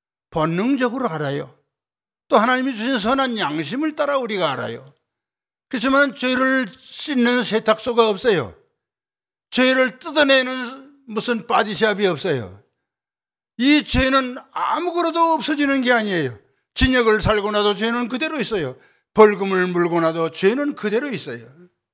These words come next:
그럼 죄가 언제 없어지느냐? 십자가의 보혈을 믿는 믿음을 우리에게 주실 때에 "아멘, 아멘으로" 하나님 앞에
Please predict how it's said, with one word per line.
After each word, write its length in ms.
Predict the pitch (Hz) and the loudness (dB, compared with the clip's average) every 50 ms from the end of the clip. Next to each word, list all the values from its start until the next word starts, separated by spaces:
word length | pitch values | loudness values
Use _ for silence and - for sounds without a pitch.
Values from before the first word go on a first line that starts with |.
| _ _ _ _ _ _ _ _ _ _ _ _ _ _ _ _ _ | _ _ _ _ _ _ _ _ _ _ _ _ _ _ _ _ _
그럼 240 | - 262 311 330 269 | -8 -4 -4 -4 -2
죄가 400 | - 247 233 214 240 302 294 254 | 0 2 2 4 4 2 2 2
언제 280 | 214 170 156 165 262 | 0 0 -2 -2 -4
없어지느냐? 680 | 277 - - 285 240 262 262 262 254 247 208 170 131 - - _ _ _ _ _ _ - | -4 -2 -2 -2 -2 -2 -2 2 2 2 2 2 -2 -6 -16 _ _ _ _ _ _ -2
십자가의 800 | - 277 285 240 - 277 254 220 233 226 226 226 220 214 208 - | -2 -2 -2 0 2 2 2 4 2 2 2 2 0 -2 -2 -2
보혈을 720 | 180 202 208 208 208 208 208 208 208 208 202 196 214 240 | -2 0 2 2 2 2 2 0 0 0 -2 -2 -4 -2
믿는 500 | 339 359 359 349 349 349 339 330 320 320 | 0 0 2 2 2 2 2 0 -4 -4
믿음을 400 | 330 359 339 349 339 330 330 320 | -4 -2 0 0 2 2 0 0
우리에게 380 | 311 302 294 294 294 277 285 - | -2 -2 -2 -4 -2 -2 -4 -4
주실 340 | - 247 196 254 247 - | -4 -2 0 0 0 2
때에 400 | - 214 190 170 147 117 98 - _ _ _ _ _ _ _ _ _ _ _ _ _ _ | 2 2 2 2 0 -2 -6 -12 _ _ _ _ _ _ _ _ _ _ _ _ _ _
"아멘, 840 | - 175 180 185 190 185 170 170 175 170 170 170 160 165 - 214 254 | 2 2 4 4 4 4 4 4 4 2 0 -2 -4 -6 -8 -10 -12
아멘으로" 480 | 269 202 254 277 294 294 285 294 302 254 | -10 -8 -6 -4 -4 -4 -4 -2 -2 0
하나님 280 | 277 269 269 254 254 | 0 -2 -4 -4 -4
앞에 400 | 262 247 - 214 214 220 226 214 | -6 -4 -2 0 0 0 -2 -4